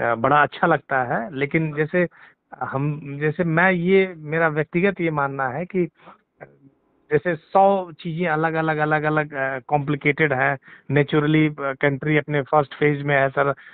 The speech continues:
आजादी के अभी तो मतलब शुरुआती दौर में है सर। मतलब hardly अभी अगर आप ईमानदारी से कहें तो सर मुश्किल से बीस से पच्चीस साल ही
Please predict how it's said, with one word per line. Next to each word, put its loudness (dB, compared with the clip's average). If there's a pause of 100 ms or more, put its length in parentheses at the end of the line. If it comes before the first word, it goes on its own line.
(120)
आजादी 2
के 2
अभी 2
तो 0
मतलब 0
शुरुआती 0
दौर 2
में -2
है 0
सर। -4 (480)
मतलब 2
hardly 2
अभी 2 (240)
अगर 2
आप 2
ईमानदारी 2
से 0
कहें 0
तो -4
सर -2 (320)
मुश्किल 0
से 2 (360)
बीस 2
से -2
पच्चीस 0
साल 2
ही 2